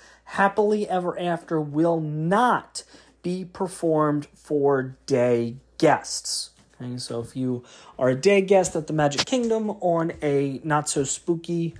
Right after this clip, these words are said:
or a not so scary Halloween party night, there will not be any standard hap-, Happily Ever After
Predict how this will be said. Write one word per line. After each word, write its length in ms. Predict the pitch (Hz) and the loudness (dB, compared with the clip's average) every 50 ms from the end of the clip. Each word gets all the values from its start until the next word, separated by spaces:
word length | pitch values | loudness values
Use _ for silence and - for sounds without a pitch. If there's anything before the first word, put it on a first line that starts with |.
| - - _ - | -20 -20 _ 0
or 180 | 147 139 139 | 2 6 6
a 140 | 127 120 117 | 6 4 4
not 220 | 139 151 156 151 | 2 2 2 2
so 100 | - - | 0 -4
scary 580 | - - - - - 302 302 277 233 175 156 147 | -2 -4 -4 0 4 4 4 6 4 2 0 -2
Halloween 640 | 147 - 165 156 156 156 147 147 151 151 147 143 | -2 0 2 2 4 4 2 0 0 -2 -2 -4
party 400 | 135 - - 147 143 135 135 131 | -4 -6 0 2 2 2 2 -2
night, 380 | 131 131 131 127 123 120 - - _ - - - - - - - | -4 -6 -6 -6 -6 -8 -12 -16 _ -18 -20 -20 -20 -20 -14 -6
there 180 | 139 135 135 131 | -4 -2 -2 -2
will 420 | 127 131 135 135 131 131 127 123 - | -2 0 2 4 4 4 2 0 -2
not 400 | 131 127 127 131 131 - - - | 0 0 0 0 0 -2 -4 -6
be 240 | 127 123 123 - - | -4 -4 -4 -4 -6
any 240 | 120 120 120 117 | -6 -6 -6 -6
standard 800 | 120 - - - - - 131 127 127 131 127 123 123 120 120 120 | -6 -6 -6 -6 -4 -4 -4 -2 -2 -2 2 2 2 2 2 -2
hap-, 440 | - - - 131 127 - - - - | -8 -6 -6 -6 -6 -6 -12 -18 -4
Happily 380 | - 180 160 160 147 139 143 | 0 0 0 0 0 0 2
Ever 200 | 139 131 139 - | 0 0 -2 -2
After 520 | - 135 127 123 - - - 123 117 113 | -2 -2 -2 -2 -4 -4 -2 -2 -2 -2